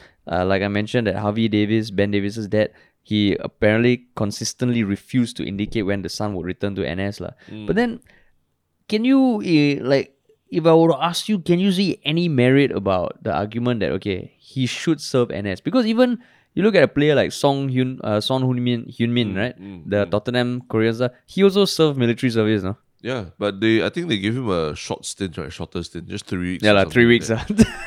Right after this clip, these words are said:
Speaker 1: <laughs>
Speaker 2: Yeah.
Speaker 1: Three weeks.
Speaker 2: No, I mean, yeah, lah, you, you can look, you, you, you can, you can put milestones in place. I, I, I, the thing I don't like it is that how come then, how come is it that, um, why is it that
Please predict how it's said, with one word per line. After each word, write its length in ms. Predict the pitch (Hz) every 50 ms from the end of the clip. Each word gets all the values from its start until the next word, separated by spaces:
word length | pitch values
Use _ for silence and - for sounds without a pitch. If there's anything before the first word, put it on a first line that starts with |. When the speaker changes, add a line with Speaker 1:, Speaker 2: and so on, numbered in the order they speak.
| - -
Speaker 1:
<laughs> 140 | - - 226
Speaker 2:
Yeah. 360 | - 92 90 87 - 71 76 -
Speaker 1:
Three 120 | - - -
weeks. 440 | 180 175 - - - - - - _ _ - - - _ _ -
Speaker 2:
No, 120 | 127 160 180
I 40 |
mean, 280 | 196 240 262 - - - -
yeah, 120 | - 165
lah, 120 | 196 185 -
you, 180 | 120 131 143 165
you 220 | 175 175 170 175
can 400 | - - - 175 151 151 160 180
look, 160 | 202 - _ - _ _ _ _ _ _
you, 200 | - 98 113 - _ _
you, 160 | - 135 147
you 240 | 147 143 147 156 151 - _
can, 560 | - - 240 143 147 143 147 147 143 - - _ _ _ _ _ _ _ _ _ _ _ _ -
you 140 | 135 143 147
can 260 | - - 156 139 143
put 180 | - - 160 117
milestones 640 | 113 98 92 95 101 104 - - 101 101 101 92 85
in 100 | 78 -
place. 280 | - 80 80 82 78
I, 80 | - 104 120
I, 300 | - 123 135 - - 151
I, 80 | - - _ - - - _ _ -
the 100 | 131 151
thing 180 | - - 233
I 40 | 147
don't 180 | 107 110 117 123
like 240 | 120 107 98 -
it 120 | 117 - _ -
is 220 | - - 90 85 -
that 200 | 92 82 67 - _ _ _ _ _ _ _ _ _ _
how 100 | - 151 -
come 220 | - 175 170 156
then, 160 | 143 151 156
how 100 | 156 160
come 180 | 160 170 160 139
is 140 | 113 95 110
it 160 | 98 - 82
that, 260 | 87 80 60 - -
um, 460 | - 76 82 80 80 87 85 - - _ _ _ - -
why 220 | - 107 131 147 147
is 180 | 143 113 104
it 160 | 120 98 82 85
that 200 | 87 73 -